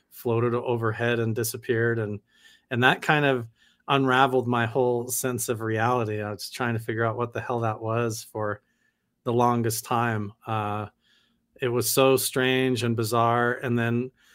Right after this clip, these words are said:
finally, when I got to a place where I was like, "You know, I think I could just pursue this full time and really try to figure it out." I wanted to understand my own, my own self, my own sense of awareness and perception and the blind spots with that. So I really got into different aspects of meditation and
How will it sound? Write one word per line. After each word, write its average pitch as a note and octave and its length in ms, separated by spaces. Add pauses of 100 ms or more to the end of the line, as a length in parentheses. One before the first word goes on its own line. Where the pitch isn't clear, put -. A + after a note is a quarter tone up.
(140)
finally, C#3 340
when C3+ 140
I B2+ 80
got B2+ 240
to C#3+ 100
a B2 40
place B2 340
where B2 80
I - 20
was A2+ 120
like, A2+ 220
"You B2+ 60
know, C3+ 100
I C#3 100
think C#3 220
I C#3+ 80
could C3+ 220
just B2 220
pursue C3 420
this A#2+ 360 (100)
full B2+ 260
time B2+ 420
and A2+ 160
really A#2 260
try A#2+ 220
to A2+ 80
figure A#2 320
it A2 60
out." A#2+ 300 (540)
I B2 80
wanted C#3 300
to B2+ 120
understand B2+ 800 (580)
my A#2+ 180
own, A#2 340
my B2 280
own C3 280
self, C#3+ 480
my A#2 200
own A#2+ 280
sense B2+ 360
of B2 120
awareness A#2+ 560
and A#2+ 140
perception B2 720
and A2+ 180
the A2 240
blind A#2+ 340
spots B2 440
with A#2 160
that. A#2+ 340
So B2+ 160
I A2+ 60
really A#2 320
got A#2 220
into A2+ 260
different A2+ 400
aspects A#2 500
of A2 160
meditation A2+ 720
and A2 120